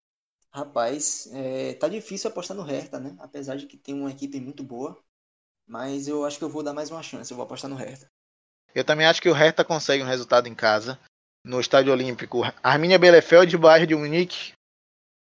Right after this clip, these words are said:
Speaker 1: Bom, eu acho que passa pra próxima, né?
Speaker 2: É, há necessidade, né? Apesar de que a gente vem falando do Bayern de Munique
Speaker 1: <laughs>
Speaker 2: claudicante, como diria Vinícius, apresentando dificuldades, acho que a superioridade técnica do meio de campo e do ataque vão se sobrepor e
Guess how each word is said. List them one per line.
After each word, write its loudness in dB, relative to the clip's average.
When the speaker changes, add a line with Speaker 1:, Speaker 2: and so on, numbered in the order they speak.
Speaker 1:
Bom, -6
eu -2
acho -6
que -8
passa -8
pra -8
próxima, -8
né? -12
Speaker 2:
É, 2
há 6
necessidade, 4
né? -4
Apesar 6
de 0
que 4
a 6
gente -4
vem -4
falando 0
do -6
Bayern 4
de -6
Munique -6
Speaker 1:
<laughs> -20
Speaker 2:
claudicante, 2
como -8
diria 0
Vinícius, -2
apresentando 0
dificuldades, 2
acho 4
que 2
a 0
superioridade 6
técnica -2
do -4
meio -4
de -12
campo -8
e -14
do 4
ataque 4
vão -8
se -8
sobrepor 0
e -2